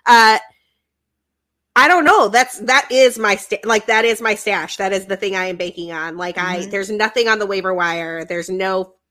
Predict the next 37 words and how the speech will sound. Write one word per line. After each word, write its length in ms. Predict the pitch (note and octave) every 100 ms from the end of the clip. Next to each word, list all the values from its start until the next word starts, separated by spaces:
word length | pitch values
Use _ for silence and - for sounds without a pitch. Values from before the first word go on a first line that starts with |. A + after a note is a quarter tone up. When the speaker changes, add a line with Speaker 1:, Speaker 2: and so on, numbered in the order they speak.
| _ _ _ _ _
Speaker 1:
there's 240 | G#3+ G3+ G#3
no 320 | G#3 G#3+ G3+
rookie 320 | G#3 G3+ F#3
coming 340 | - F#3 F3+
up 200 | E3 D3+ - -
that 160 | E3
can 240 | - F3+ E3+
do 340 | F3+ F3+ E3+
what 160 | E3+ -
Tyler 320 | F3 E3+ D#3+
Glasnow 480 | D#3+ D#3 - D3+ -
can 140 | D#3
theoretically 680 | E3 D#3 D#3 D#3 D#3 D#3 D#3 _ _ _ _
do 200 | - A#3+
for 180 | B3 G3+
me. 300 | F#3 F3+ F3+
And 260 | G3 G3+ G3
so 460 | - G#3+ G#3 G#3 F#3+
I, 220 | G3+ G3
I, 140 | G#3 -
I 60 | G#3+
don't 120 | A3+
wanna 180 | A#3 G#3+
drop 360 | F3+ F#3 -
him 400 | - E3 D#3+ E3 E3+
to, 300 | F#3 E3 D#3+ - _ - - _
to 380 | G3+ F3+ E3+ E3 -
try 240 | - F#3
to 100 | F3
take 480 | F3 _ G3+ F3+ E3+ _ _ _ _ _ F3
a 120 | F3
Bibee 520 | F3+ F3 E3+ E3 D#3
or 120 | - E3
an 100 | D#3
Allen. 320 | D#3 A2+ -
Like, 280 | E3 F#3 F#3
that, 280 | G3 F3+